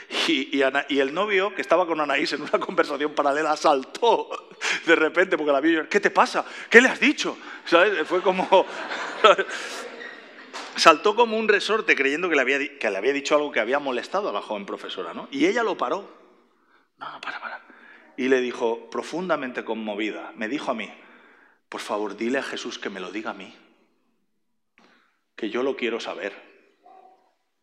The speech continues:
No sé dónde está Joana en estos momentos, no tengo ni idea de lo. Tengo fe, tengo confianza de que Jesús la ama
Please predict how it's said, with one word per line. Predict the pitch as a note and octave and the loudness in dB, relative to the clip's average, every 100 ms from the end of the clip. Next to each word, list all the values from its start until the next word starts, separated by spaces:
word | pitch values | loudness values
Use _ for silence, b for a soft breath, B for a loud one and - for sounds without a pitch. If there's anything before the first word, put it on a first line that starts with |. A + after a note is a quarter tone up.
| _ _ _ _ _ _ _ - B B B | _ _ _ _ _ _ _ -18 B B B
No | D3 | -2
sé | D#3 | 0
dónde | D#3 C#3+ B2 | -2 -2 -4
está | - B2+ | -4 -4
Joana | A2 G#2+ G2+ | -2 -6 -6
en | |
estos | F2 - F#2 | -12 -16 -16
momentos, | E2+ D2 - - - _ | -16 -18 -20 -20 -20 _
no | - | -16
tengo | A#2 A#2 G#2 | -8 -8 -8
ni | F#2+ | -14
idea | F2 E2 | -14 -16
de | F#2 F#2+ | -12 -12
lo. | F#2+ - - _ B B B B B - | -12 -16 -20 _ B B B B B -4
Tengo | C3 C#3+ | -2 -2
fe, | - A#2+ D3+ | -2 -2 -2
tengo | F#3 G#2+ A#2 | -6 -10 -8
confianza | A2 G2+ F#2 G2 - C3+ | -8 -10 -10 -10 -8 -6
de | A#2+ A2+ | -6 -6
que | - | -8
Jesús | - - - - - - B B B B _ | -10 -12 -14 -18 -18 -20 B B B B _
la | G2+ G#2+ | -2 0
ama | C3 E3 F#3 | 0 -2 -6